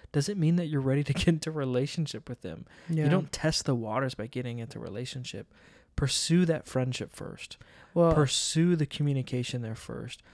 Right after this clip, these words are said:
Speaker 1: Get to know that person as the person, right? Like, me and you got to know each other as each other's best friends.
Speaker 2: Mm-hmm.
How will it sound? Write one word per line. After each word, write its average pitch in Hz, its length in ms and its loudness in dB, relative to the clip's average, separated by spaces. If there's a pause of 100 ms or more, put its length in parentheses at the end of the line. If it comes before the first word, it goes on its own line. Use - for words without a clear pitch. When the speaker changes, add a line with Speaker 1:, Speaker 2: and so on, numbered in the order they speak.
(320)
Speaker 1:
Get 156 240 2
to - 140 0
know 135 400 6
that 135 280 0
person 131 520 -2
as 135 280 -4
the - 100 -8
person, - 480 -4
right? 143 260 -2
Like, 135 140 -2 (380)
me 156 280 8
and 156 140 6
you 160 260 8
got 139 220 4
to 131 120 -2
know 127 240 4
each 143 160 0
other 185 380 2 (480)
as 135 520 4 (140)
each 135 260 -2
other's 131 520 2 (180)
best 120 360 0
friends. 113 680 -6
Speaker 2:
Mm-hmm. 156 340 2